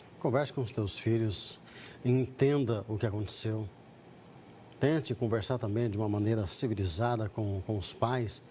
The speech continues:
da, dos outros envolvidos. Até porque, pessoal, é, infelizmente, esse tipo de ocorrência vai acontecer com muita frequência ainda. Não, não para. Isso é, é cultural. Ao invés de você tá dentro de uma sala de aula,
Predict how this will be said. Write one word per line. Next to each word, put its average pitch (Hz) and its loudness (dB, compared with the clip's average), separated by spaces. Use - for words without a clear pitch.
da, 107 0
dos 101 0
outros 117 0
envolvidos. 98 -2
Até 156 0
porque, 123 0
pessoal, 95 -2
é, 107 2
infelizmente, 135 2
esse 135 -4
tipo 170 -2
de 165 2
ocorrência 131 0
vai 147 2
acontecer 131 0
com 127 -2
muita 127 0
frequência 98 -2
ainda. - -10
Não, 113 2
não 143 2
para. 98 0
Isso 107 2
é, 120 4
é 104 -2
cultural. 131 4
Ao 101 -2
invés 113 4
de 117 4
você - -2
tá 127 2
dentro 139 2
de 147 2
uma 123 2
sala 120 0
de 110 2
aula, 131 4